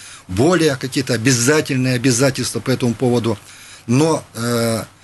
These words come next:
я хорошо помню те, э, так сказать, диалоги, которые тогда были, которые я ознакомился, когда ехал сюда работать чрезвычайно полномочным послом, и мо-, смею вас уверить, что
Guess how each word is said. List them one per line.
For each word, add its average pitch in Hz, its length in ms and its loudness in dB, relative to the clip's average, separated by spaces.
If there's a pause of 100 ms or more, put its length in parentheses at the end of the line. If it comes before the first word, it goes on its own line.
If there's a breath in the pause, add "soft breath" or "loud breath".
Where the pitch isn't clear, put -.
(240 soft breath)
я 123 360 2
хорошо 147 380 0
помню 127 560 0 (540)
те, 131 280 2 (140)
э, 107 420 -2
так 117 80 -4
сказать, 110 560 -2
диалоги, 139 480 2
которые 117 340 -2
тогда 120 320 0
были, 143 460 0
которые 117 280 -2
я 117 60 2
ознакомился, 120 640 0
когда 110 220 -2
ехал 110 300 0
сюда 117 400 0 (300 loud breath)
работать 117 340 -2
чрезвычайно 113 520 2
полномочным 113 520 0
послом, 190 480 2 (340 loud breath)
и 120 140 0
мо-, 143 160 2
смею 147 320 2
вас 127 180 0
уверить, 147 300 0
что 117 400 -2